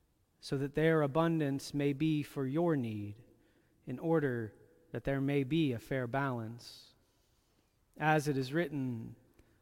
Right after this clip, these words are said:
"The one who had much didn't have too much,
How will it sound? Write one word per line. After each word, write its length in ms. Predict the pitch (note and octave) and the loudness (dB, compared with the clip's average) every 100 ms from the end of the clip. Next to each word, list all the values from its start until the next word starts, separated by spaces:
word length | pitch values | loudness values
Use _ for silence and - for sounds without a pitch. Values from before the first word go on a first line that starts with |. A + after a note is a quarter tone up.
| _ - | _ -4
"The 80 | C3+ | 0
one 180 | E3 | 2
who 200 | D#3+ E3+ | 4 4
had 200 | D3+ D#3 | 6 4
much 640 | D3 E3+ D#3 - - - - | 4 4 2 0 -8 -10 -10
didn't 200 | C#3+ C#3 | -6 -2
have 220 | C#3+ D3+ - | 0 -2 -2
too 180 | F#3+ | -2
much, 580 | E3 A2+ G#2 - - - | 0 -2 -6 -12 -20 -20